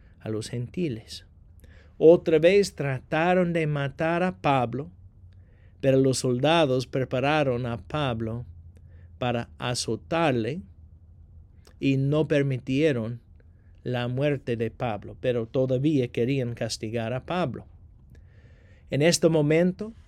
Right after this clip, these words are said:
él reveló que era ciudadano romano y no podían golpear a los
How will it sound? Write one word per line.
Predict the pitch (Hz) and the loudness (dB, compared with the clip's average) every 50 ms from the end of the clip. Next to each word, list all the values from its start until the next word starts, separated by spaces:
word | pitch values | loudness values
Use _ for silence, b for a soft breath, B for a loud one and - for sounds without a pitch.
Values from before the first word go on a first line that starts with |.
| - - | -10 -2
él | - 156 165 175 185 185 170 - - | 4 6 6 6 6 4 2 -2 -6
reveló | - 143 135 127 127 120 123 131 143 160 175 170 175 | -6 -4 -2 0 0 0 2 2 2 2 2 0 0
que | - 135 - - 139 | -4 -4 -2 0 0
era | 143 139 135 | 0 0 0
ciudadano | - - 147 143 139 131 131 120 131 135 139 139 139 135 131 123 - | -2 -2 -2 -2 0 0 -2 -2 -2 -2 -2 -2 -4 -4 -6 -8 -10
romano | - 131 127 127 131 131 139 165 185 208 175 131 107 98 - - - - - - - - - - - - - - - - - - - _ _ - - - - - - | -10 -8 -6 -6 -4 -4 -6 -6 -6 -6 -4 -6 -6 -8 -10 -18 -20 -20 -20 -20 -20 -20 -20 -20 -20 -20 -20 -20 -20 -20 -20 -20 -20 _ _ -20 -20 -20 -20 -12 -6
y | 143 135 131 | -4 -2 0
no | 135 135 143 151 160 156 - | 0 2 2 2 2 2 2
podían | 147 139 135 127 143 180 202 170 131 131 131 | 0 0 0 2 0 0 0 0 -2 -2 -2
golpear | 123 123 123 123 113 117 - - 139 143 165 175 156 113 120 131 131 - b b b b b b b b | 0 0 0 0 -2 -6 -8 -6 -4 -4 -2 -2 -2 -4 -6 -8 -10 -16 b b b b b b b b
a | - 120 | -6 -4
los | 120 120 117 123 - - | -2 -2 -2 -4 -6 -10